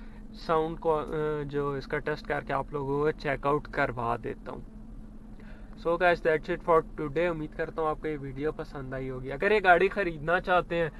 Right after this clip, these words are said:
या और कोई इस तरह के लग्जरी segment की गाड़ी ख़रीदना चाहते हैं, मेरे side पे देख सकते हैं काफ़ी गाड़ियाँ लगी हुई हैं। तो आप हाई drive motor रावलपिंडी पे contact कर सकते हैं। इनकी तमाम details video के description में दी हुई है।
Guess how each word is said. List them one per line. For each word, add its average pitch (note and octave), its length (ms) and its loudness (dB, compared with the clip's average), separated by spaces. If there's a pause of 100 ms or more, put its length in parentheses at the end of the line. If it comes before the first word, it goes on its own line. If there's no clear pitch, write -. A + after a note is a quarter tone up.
(340)
या E3 260 8
और F3 280 6
कोई F3 180 2
इस E3 100 -4
तरह E3+ 140 0
के E3+ 60 2
लग्जरी D#3 360 -2
segment D#3 440 -4
की D#3 80 -6
गाड़ी D3 260 -2
ख़रीदना D3 420 -6
चाहते D3 300 -8
हैं, D3 80 -8
मेरे C#3+ 200 -10
side C3+ 240 -10
पे D3+ 100 -12
देख C3 220 -12
सकते D3+ 240 -10
हैं D3+ 100 -8
काफ़ी C#3+ 240 -8
गाड़ियाँ C#3+ 360 -4
लगी C3+ 300 -4
हुई D#3+ 200 2
हैं। C#3+ 80 4 (720)
तो F3 220 8
आप F3+ 420 10 (520)
हाई F3+ 180 6
drive F#3 300 6
motor E3+ 500 2 (240)
रावलपिंडी D#3+ 640 0
पे E3 140 2
contact D3+ 440 0
कर D#3+ 160 -2
सकते D#3+ 260 -6
हैं। D#3+ 80 -2
इनकी D#3 160 -8
तमाम D3+ 320 -4
details C#3+ 400 -6
video C#3+ 260 -6
के D3 80 -6
description C#3+ 680 -8
में C#3+ 360 -6 (420)
दी G#3 260 -8
हुई G#3+ 240 -8
है। F3+ 240 2